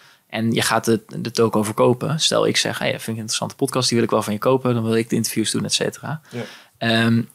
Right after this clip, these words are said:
Speaker 1: dan zeg je natuurlijk niet van, "Ik verkoop het voor, eh, de waarde van de microfoons waar we nu achter zitten." Eh, dan ga jij zeggen van, "Ja, ik heb dit opgebouwd. In de toekomst verwacht ik zo x aantal sponsorgeld binnen te halen. Dat verdisconteer ik, want de toekomst is natuurlijk onzeker.
Speaker 2: Ja.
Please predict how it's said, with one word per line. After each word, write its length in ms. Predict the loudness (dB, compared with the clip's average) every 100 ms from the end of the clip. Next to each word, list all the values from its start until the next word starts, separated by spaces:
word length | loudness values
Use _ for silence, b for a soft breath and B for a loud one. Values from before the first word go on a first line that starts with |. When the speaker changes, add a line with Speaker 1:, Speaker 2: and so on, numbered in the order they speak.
| _
Speaker 1:
dan 180 | -2 2
zeg 160 | 2 2
je 80 |
natuurlijk 320 | 2 4 4 4
niet 180 | 2
van, 400 | 4 4 6 2 0
"Ik 140 | -4
verkoop 300 | 0 2 2
het 120 | 2
voor, 480 | 2 4 6 4 2 B B B B B -4
eh, 120 | 2 4 4 2
de 180 | -2 2
waarde 240 | 4 4 4
van 140 | 4
de 120 | 4
microfoons 440 | 4 2 2 2 2
waar 100 | 4
we 60 |
nu 120 | 4 2
achter 260 | 0 -4
zitten." 380 | -4 -6 -8 -14 _ -8
Eh, 180 | -4 0
dan 220 | 2 4
ga 180 | 4 4
jij 340 | 4 4 2
zeggen 280 | 2 0 -2
van, 140 | -2 0
"Ja, 140 | -2
ik 100 | -2
heb 100 | 0
dit 140 | 0 2
opgebouwd. 560 | 0 0 2 2 2
In 80 | 2
de 80 | 2
toekomst 320 | 0 -2 -2
verwacht 260 | -2 -2 -2
ik 120 | 0
zo 220 | 4 4
x 240 | 4 0 0
aantal 340 | 0 2 0
sponsorgeld 840 | 2 2 4 4 4 2 2 2
binnen 220 | 4 2 2
te 80 |
halen. 400 | 0 2 2 0 B B B B
Dat 260 | -12 -6 -6
verdisconteer 640 | -2 -2 -2 -4 0 2
ik, 160 | 2 -2
want 140 | -6
de 60 | -8
toekomst 200 | -10 -10 -10
is 60 | -10
natuurlijk 240 | -8 -6 -4
onzeker. 500 | 0 2 2 0 0
Speaker 2:
Ja. 180 | -2